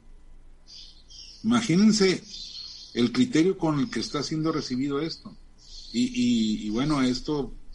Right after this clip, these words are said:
ustedes dirán, "Bueno, fue hace veinte años". Pero en Guerrero acaban de liberar a una muchacha de quince años que fue encarcelada por las autoridades municipales porque no cumplió el compromiso de casarse con un muchacho también de quince años, eh,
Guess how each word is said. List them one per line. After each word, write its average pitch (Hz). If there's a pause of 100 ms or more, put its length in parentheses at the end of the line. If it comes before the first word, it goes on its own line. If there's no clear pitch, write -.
(180)
ustedes 127
dirán, 127
"Bueno, 127
fue 113
hace 104 (280)
veinte 120
años". 147 (720)
Pero 135
en 151
Guerrero 143
acaban 151 (100)
de 127
liberar 127
a 151
una 151
muchacha 143 (140)
de 131
quince 131
años 147 (440)
que 131
fue 151
encarcelada 143
por 127
las 113
autoridades 117
municipales 131 (380)
porque 127
no 135
cumplió 143
el 165
compromiso 135
de 135
casarse 127
con 120
un 135
muchacho 139
también 208
de 254
quince 254
años, 135 (200)
eh, 107